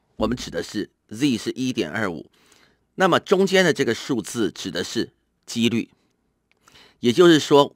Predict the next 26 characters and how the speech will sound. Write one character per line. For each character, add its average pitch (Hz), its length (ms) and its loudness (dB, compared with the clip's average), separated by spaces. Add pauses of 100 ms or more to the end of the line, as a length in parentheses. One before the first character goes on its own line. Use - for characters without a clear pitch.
我 101 180 0
们 92 220 -6
这 165 180 2
个 101 260 0
表 - 460 -4 (260)
它 - 160 2
是 135 200 0
由 101 180 2
零 110 380 -2
开 - 180 -2
始 117 140 -6
起 - 260 -10
算 104 320 0
的， - 160 -16 (680)
起 95 240 -8
算 120 240 0
到 104 200 0
Z 90 300 -4
之 101 160 -6
间 98 300 -2 (680)
所 - 260 0
形 110 320 -2
成 107 300 -4
的 107 240 2 (240)
面 123 340 0
积， - 280 -8